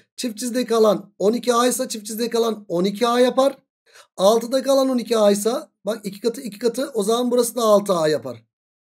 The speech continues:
E bitti. Bizden altı A bölü şurada kalan bölü burada kalan isteniliyor. Üç A isteniliyor. O da ne çıktı? İki çıktı. Bak oran mantığından şu oranı bulsam dedim.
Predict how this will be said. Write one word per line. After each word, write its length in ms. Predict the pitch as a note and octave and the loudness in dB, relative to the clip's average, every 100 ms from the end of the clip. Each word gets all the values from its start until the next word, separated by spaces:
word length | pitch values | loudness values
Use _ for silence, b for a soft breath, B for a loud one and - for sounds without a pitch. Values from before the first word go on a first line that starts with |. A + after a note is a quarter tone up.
| _ G3 | _ 2
E 400 | G3+ G#3+ G3+ F#3+ | 4 4 2 -2
bitti. 580 | A3 - A3+ E3 - _ C#3+ | -6 2 4 4 -2 _ -10
Bizden 360 | F3+ F3 G#3+ | -6 0 -2
altı 500 | G#3 F3 F#3+ F#3+ G#3 | 0 0 2 2 2
A 300 | A#3 B3 A3+ | 0 2 2
bölü 600 | F#3 D#3+ D#3+ F3 G3 B3+ - | 2 2 2 2 2 0 -4
şurada 420 | - G3+ G3 F#3 | -6 -4 -2 -4
kalan 300 | F3+ G3 F#3+ | -2 -2 -2
bölü 180 | A#3 B3 | -4 -2
burada 220 | B3 A3+ | -2 0
kalan 220 | A#3 A3+ | 0 -2
isteniliyor. 380 | G#3 F3+ D3 D#3 | -2 -4 -4 -8
Üç 180 | D#3+ F3+ | -6 -2
A 180 | G3+ | 0
isteniliyor. 600 | A#3+ G#3 B3 B3 C4 C#4 C#4 _ _ _ | -2 -4 -4 0 4 4 2 _ _ _
O 120 | F#3+ | -4
da 60 | G3+ | 0
ne 120 | G3 | 0
çıktı? 400 | G3+ - G#3 A3+ | -2 -6 -4 -4
İki 180 | - - | -8 -18
çıktı. 300 | - - C3 | -20 -14 -2
Bak 260 | G#3 B3+ - _ _ - | 0 0 -8 _ _ 0
oran 320 | G#3+ B3+ C4 | 4 6 6
mantığından 600 | B3 A#3 G#3 G#3 F#3+ F3+ | 4 2 0 -2 -2 -2
şu 280 | F3+ - B3+ | -4 -6 -2
oranı 400 | C#4+ C4+ B3+ C4 | 2 4 4 2
bulsam 440 | B3 B3 B3 B3 A3+ | 0 0 0 0 2
dedim. 440 | G3 D#3 - | 2 0 -4